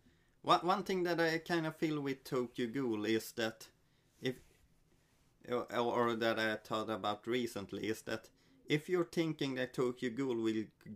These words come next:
go in some kind of, in one certain direction,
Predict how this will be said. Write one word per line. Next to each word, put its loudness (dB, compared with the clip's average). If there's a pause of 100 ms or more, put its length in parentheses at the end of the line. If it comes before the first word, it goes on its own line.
go 2
in -4
some -4
kind -4
of, -6 (220)
in -6
one -4 (600)
certain -4
direction, -2